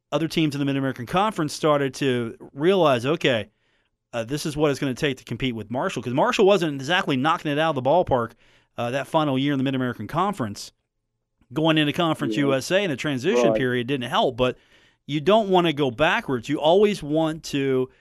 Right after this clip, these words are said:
Speaker 1: at least maintain your facilities and go forward. I mean, look at the Henderson Center.
Speaker 2: Yeah.
Speaker 1: They've done a nice job of
Speaker 2: Yeah.
Speaker 1: really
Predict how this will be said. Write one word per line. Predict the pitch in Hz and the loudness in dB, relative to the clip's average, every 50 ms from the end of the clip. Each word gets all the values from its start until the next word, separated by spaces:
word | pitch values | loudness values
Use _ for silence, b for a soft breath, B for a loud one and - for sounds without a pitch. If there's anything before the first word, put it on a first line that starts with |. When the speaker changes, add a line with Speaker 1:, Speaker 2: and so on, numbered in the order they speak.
| _ _ _ _ - | _ _ _ _ -10
Speaker 1:
at | 143 147 | -6 -2
least | 151 160 156 - | 0 0 0 0
maintain | 151 147 151 156 160 160 147 170 160 156 156 | 0 0 0 0 0 0 -2 -2 -2 0 0
your | 147 139 | -2 -2
facilities | 135 - 131 113 - 156 151 147 147 139 135 131 120 | -2 -4 -6 -4 -2 -2 0 0 0 0 0 -2 -2
and | - 135 135 131 | -4 -6 -6 -4
go | 120 131 127 120 | -2 -2 -2 -2
forward. | 110 - - 165 190 202 190 151 135 131 127 123 - _ _ _ _ _ _ _ _ _ _ _ _ _ _ _ _ _ _ _ _ - | -4 -4 -2 -2 0 0 2 2 2 0 0 -2 -6 _ _ _ _ _ _ _ _ _ _ _ _ _ _ _ _ _ _ _ _ -8
I | 143 | -6
mean, | 147 | -2
look | 175 220 240 | 0 0 0
at | 359 359 | 0 2
the | 285 | 0
Henderson | 185 180 185 202 208 202 - 160 143 | 2 2 2 2 0 0 0 -2 -4
Center. | 131 139 127 120 123 120 127 131 | -2 -2 0 2 4 4 4 4
Speaker 2:
Yeah. | 131 | 4
Speaker 1:
They've | 117 131 139 190 220 196 | 2 0 0 0 2 2
done | 254 247 208 | 2 2 4
a | 170 | 4
nice | 156 156 180 214 247 240 226 - | 2 2 2 2 2 0 0 0
job | - 214 196 190 190 170 | 2 4 6 6 6 6
of | 147 127 | 6 6
Speaker 2:
Yeah. | 120 113 | 6 6
Speaker 1:
really | 113 123 156 214 214 180 170 175 | 6 8 8 8 8 6 4 2